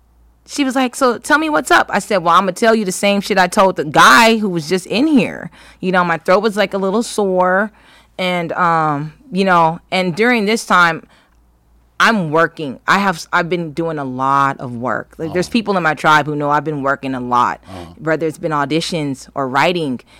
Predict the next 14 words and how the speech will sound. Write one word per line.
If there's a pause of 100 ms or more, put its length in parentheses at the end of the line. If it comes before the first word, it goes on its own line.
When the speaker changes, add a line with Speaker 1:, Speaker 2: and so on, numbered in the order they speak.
(140)
Speaker 1:
Um,
you
know,
I
have
a
two-day
event
that
I'm,
that's
coming
up
February